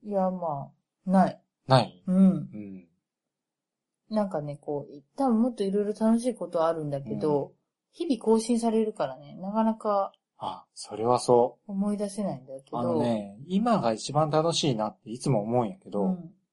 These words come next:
Speaker 2: まあ、子供の成長的にね、
Speaker 1: うん。
Speaker 2: 一歳の時は一歳の時が一番楽しいと思うし、
Speaker 1: うん。
Speaker 2: 二歳の時は二歳が一番楽しいと思うし、
Speaker 1: うん。
Speaker 2: 三歳の時は三歳が一番楽しいと思ってる。
Speaker 1: うんうん。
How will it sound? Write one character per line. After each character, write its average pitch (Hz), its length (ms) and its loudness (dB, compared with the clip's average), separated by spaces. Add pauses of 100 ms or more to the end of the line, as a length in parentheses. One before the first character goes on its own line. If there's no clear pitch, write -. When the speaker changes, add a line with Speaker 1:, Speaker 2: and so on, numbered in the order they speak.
(140)
Speaker 2:
ま 139 100 0
あ、 - 20 -4
子 135 120 2
供 135 160 4
の 127 60 -4
成 131 220 0
長 131 200 0
的 123 200 -6
に 123 120 -10
ね、 123 140 -12
Speaker 1:
う 190 40 -6
ん。 175 220 -4 (300)
Speaker 2:
一 165 140 -2
歳 165 180 4
の 113 80 -2
時 98 60 -4
は 101 80 2
一 110 80 0
歳 117 160 0
の 98 60 -16
時 - 60 -20
が 95 60 -20
一 101 140 -10
番 113 120 -2
楽 110 200 -4
し 110 160 -6
い 95 60 -14
と 98 80 -20
思 92 160 -16
う - 40 -20
し、 175 220 -14
Speaker 1:
う 165 60 -10
ん。 156 180 -16 (500)
Speaker 2:
二 135 120 2
歳 139 220 0
の - 20 -4
時 101 160 -10
は 98 80 -12
二 110 100 -8
歳 104 200 -8
が 90 60 -14
一 95 140 -16
番 104 140 -6
楽 101 180 -8
し 107 140 -4
い 95 60 -10
と - 60 -20
思 - 180 -20
う 196 40 -6
し、 190 200 2
Speaker 1:
う 165 80 -8
ん。 156 100 -14 (600)
Speaker 2:
三 151 260 0
歳 139 180 2
の 98 60 -10
時 95 160 -14
は 95 140 -12
三 120 200 -2
歳 101 140 -8
が 92 60 -12
一 92 120 -14
番 113 140 2
楽 113 160 -2
し 110 140 -4
い 92 60 -10
と - 60 -20
思 92 100 -20
っ - 80 -20
て - 100 -20
る。 - 80 -20 (180)
Speaker 1:
う 190 60 -4
ん 156 520 -6
う - 40 -6
ん。 - 100 -14